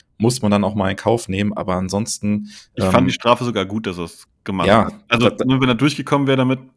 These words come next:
Speaker 2: wäre prima gewesen. Es war eine Strafe, die, die riskierst du in dem Moment.
Speaker 1: Ja,
Speaker 2: Ja.
Speaker 1: da, das sagen, glaub ich, auch die Coaches immer. Wenn, wenn du so geschlagen wirst, dann zieh halt das Holding, bevor,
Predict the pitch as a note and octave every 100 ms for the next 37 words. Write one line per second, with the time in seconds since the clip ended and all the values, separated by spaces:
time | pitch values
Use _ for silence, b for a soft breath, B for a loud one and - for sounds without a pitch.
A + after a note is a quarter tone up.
0 | _ - A2+ A2 D3 C3+ B2+ C3 C3 A2+
1 | A#2 B2 A#2+ A#2+ - G#2 A2 A#2 A2 G#2+
2 | G#2 A2 - A#2+ A2+ A2 - C3+ C3 G#2+
3 | F#2 F2 F2 E2 E2+ - _ _ A2+ F#2+
4 | G2 B2+ A2+ - _ - G2 G#2+ A2+ B2
5 | G#2 G2 F#2+ - A2+ - F#2 F#2 A2 C3
6 | G#2 A2+ C3 A#2 A2+ G#2+ G#2+ A2+ A2+ A2+
7 | - F#2+ G2 - B2 A#2+ A#2+ G#2+ - A#2
8 | A#2+ A#2+ A#2+ - G2 - A2 G2+